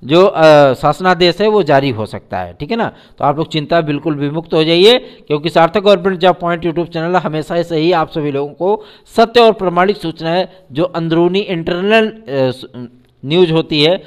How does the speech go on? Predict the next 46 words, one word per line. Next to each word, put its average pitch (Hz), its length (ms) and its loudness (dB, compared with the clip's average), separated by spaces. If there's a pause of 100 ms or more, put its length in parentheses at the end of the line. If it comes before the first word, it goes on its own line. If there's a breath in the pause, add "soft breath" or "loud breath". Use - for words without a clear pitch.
(220 soft breath)
वो 151 80 2
आप 165 220 4
लोगों 156 240 0
को 165 120 -2
देने 151 260 -4
में 180 80 -6
सबसे 180 380 -4
माहिर 123 380 -4
है। 98 180 -12 (320 soft breath)
आप 165 260 4
लोग 185 280 4
निश्चिंत 160 340 -4
होकर 165 220 -2
के 180 100 -4
अपनी 156 180 -6
तैयारियां 151 420 0
करते 139 260 -4
रहिए। 180 300 0 (360 loud breath)
टीजीटी, 208 360 2
पीजीटी 208 420 -2
के 214 80 4
एग्ज़ाम 190 360 4
के 208 120 -4
लिए 220 160 6
आप 175 340 0
लोगों 175 200 -2
को 196 140 -4
अप्रैल 180 680 2 (480 soft breath)
मध्य 196 320 4
का 190 200 4
इंतज़ार 160 440 2
करना 123 280 0
पड़ेगा, 101 420 -6
ठीक 147 200 -8
है 220 60 -2
ना? 190 280 -2
अप्रैल 160 360 2
मध्य 160 260 -2
का 175 160 -2
इसलिए 185 320 0
इंतज़ार 151 360 -4
करना 147 260 -4
पड़ेगा 135 400 0 (480 soft breath)
क्योंकि 190 280 2
उसके 214 360 0
पहले 180 360 0